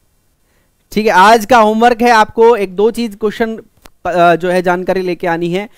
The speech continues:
कि दिन रात किस वजह से होते हैं। शायद ये क्वेश्चन मैंने आपको कराया भी है, तो आपको बताना है कि जो पृथ्वी पर दिन रात जो होता है किस वजह से होता है, ये आपको बताना है। और पृथ्वी एक साल में जो चक्कर पूरा करती है उसको भ्रमण कहा जाएगा या परिक्रमण उसको कहा जाएगा,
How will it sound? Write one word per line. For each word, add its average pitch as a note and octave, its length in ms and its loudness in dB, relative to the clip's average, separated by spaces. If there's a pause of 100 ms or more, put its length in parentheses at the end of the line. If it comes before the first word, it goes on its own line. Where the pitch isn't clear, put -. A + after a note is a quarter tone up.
(300)
कि A#3+ 80 -2
दिन G#3+ 280 0
रात A3+ 320 2
किस C4+ 240 -4
वजह F3+ 260 -2
से D3+ 140 -10
होते A#2+ 300 -14
हैं। D3+ 140 -8
शायद G3 220 -2
ये A#3+ 100 -6
क्वेश्चन A3+ 260 -6
मैंने A3 160 -6
आपको G3+ 260 -4
कराया D3 320 -4
भी C3+ 140 -10
है, A#2 120 -14 (380)
तो G#3+ 40 2
आपको A3+ 280 2
बताना A#3 320 0
है A#3 100 -2
कि A#3 140 -8
जो A#3+ 100 -6
पृथ्वी A#3 460 -6
पर A#3 200 -2
दिन A3 260 -4
रात G#3 220 2
जो F#3 140 -8
होता E3+ 280 -4
है G3+ 140 -2
किस A3 220 -10
वजह D#3+ 240 -4
से E3 160 -8
होता C3+ 280 -8
है, E3+ 140 -4
ये D3+ 120 -6
आपको D3+ 240 -6
बताना F3 320 -6
है। F#3+ 200 -6 (320)
और G#3+ 140 -2
पृथ्वी A3+ 380 -2
एक A#3+ 100 -4
साल G#3+ 280 -2
में A3+ 100 -4
जो A#3 140 -2
चक्कर A3+ 360 -4
पूरा G#3 220 -2
करती G3 300 -6
है G#3 80 -2
उसको G3 220 -4
भ्रमण E3+ 320 -6
कहा F#3 220 0
जाएगा F#3 300 0
या G3+ 140 0
परिक्रमण F3+ 480 -6
उसको D#3+ 240 -10
कहा C#3 200 -4
जाएगा, B2 380 -6